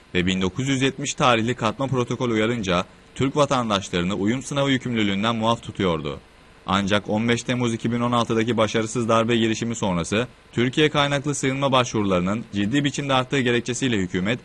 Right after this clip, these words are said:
uyum yasalarında değişikliğe gitti. Hollanda hükümeti Avrupa Adalet Divanı tarafından iki bin on dört yılında verilen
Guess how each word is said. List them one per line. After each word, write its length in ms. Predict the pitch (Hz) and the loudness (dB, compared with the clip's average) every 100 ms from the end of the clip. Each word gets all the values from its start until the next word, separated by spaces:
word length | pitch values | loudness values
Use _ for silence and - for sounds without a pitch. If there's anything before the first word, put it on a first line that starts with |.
| - - - | -14 -10 -2
uyum 240 | 107 151 | 0 0
yasalarında 520 | 151 147 135 131 139 | 0 2 2 0 0
değişikliğe 460 | 123 113 98 113 110 | 0 -2 -4 -2 0
gitti. 400 | 87 - 85 71 - - - - - | -2 -2 -2 -2 -10 -20 -20 -20 -6
Hollanda 440 | 85 92 95 95 | -2 0 0 0
hükümeti 480 | 92 92 98 92 90 | 0 0 -2 -2 -2
Avrupa 340 | 90 98 104 117 | 0 0 2 2
Adalet 400 | 113 120 127 120 | 2 0 0 0
Divanı 340 | 120 120 127 | 0 0 0
tarafından 540 | 123 98 92 87 98 104 | 0 0 0 -2 -2 -4
iki 200 | - 110 | -4 -4
bin 80 | 113 | -2
on 160 | 131 | -2
dört 160 | 147 139 | -2 -2
yılında 320 | 139 139 139 | -2 0 0
verilen 380 | 127 87 90 | 2 2 0